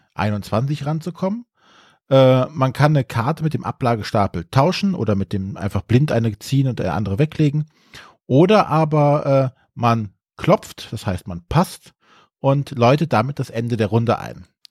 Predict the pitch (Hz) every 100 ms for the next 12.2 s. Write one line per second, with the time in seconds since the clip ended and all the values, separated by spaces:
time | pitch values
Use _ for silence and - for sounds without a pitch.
0 | _ _ _ _ - 120 110 113 107 95
1 | 170 196 - - - 131 123 131 123 120
2 | 131 131 123 113 104 101 123 107 95 175
3 | 175 - 120 127 113 107 - 120 - 107
4 | 107 98 107 98 69 98 95 131 175 160
5 | - - 120 - _ - - _ 117 113
6 | 107 107 113 101 110 95 95 113 135 -
7 | 143 - 123 123 - _ - 117 123 -
8 | - 165 - - 120 127 104 110 - 131
9 | 104 90 101 107 - 104 104 - - 95
10 | 98 71 - _ _ _ _ _ _ _
11 | _ _ _ _ - - - _ 151 156
12 | 160